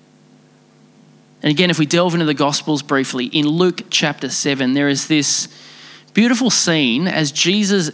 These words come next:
eats in the house of a Pharisee. And unexpectedly, an uninvited woman slips in. She's a sinner. It makes it very clear.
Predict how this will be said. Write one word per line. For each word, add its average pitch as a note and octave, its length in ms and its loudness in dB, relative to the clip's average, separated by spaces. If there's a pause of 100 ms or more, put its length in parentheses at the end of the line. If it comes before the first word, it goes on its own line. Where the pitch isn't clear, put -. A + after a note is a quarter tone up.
eats - 560 -2
in D#3 140 0
the C#3+ 80 0
house C3 460 -4
of C3 140 -4
a B2 60 0
Pharisee. A#2 720 -4 (2250)
And E3 140 -2
unexpectedly, F#3+ 960 0 (160)
an D#3+ 240 0
uninvited D#3+ 680 0
woman D#3 340 0
slips - 480 -2
in. B2 340 -2
She's F#3 220 -2
a F3+ 60 0
sinner. D3+ 440 0 (260)
It D3 140 -2
makes C#3 280 -2
it C3+ 80 -4
very C3+ 260 0
clear. B2 500 -4